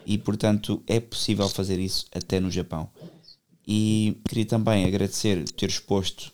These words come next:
a fraude que é o anarcocapitalismo e, e pronto, e faremos sem dúvida um episódio no futuro,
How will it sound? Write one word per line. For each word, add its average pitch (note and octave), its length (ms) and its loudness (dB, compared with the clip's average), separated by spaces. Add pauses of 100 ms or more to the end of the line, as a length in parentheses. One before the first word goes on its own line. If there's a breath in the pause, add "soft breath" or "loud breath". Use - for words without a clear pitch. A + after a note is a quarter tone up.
(140)
a F2 60 -10
fraude F#2+ 460 0 (240)
que - 160 -4
é F#2+ 60 2
o F2+ 120 0
anarcocapitalismo F#2 1120 -2 (220)
e, F#2+ 280 -2
e E2+ 120 -4
pronto, E2+ 320 -4
e E2+ 120 -4
faremos F2+ 500 -2
sem F2+ 160 -2
dúvida F#2 300 0
um F2 80 -2
episódio F2 400 -2
no F2 100 -2
futuro, G2 340 -4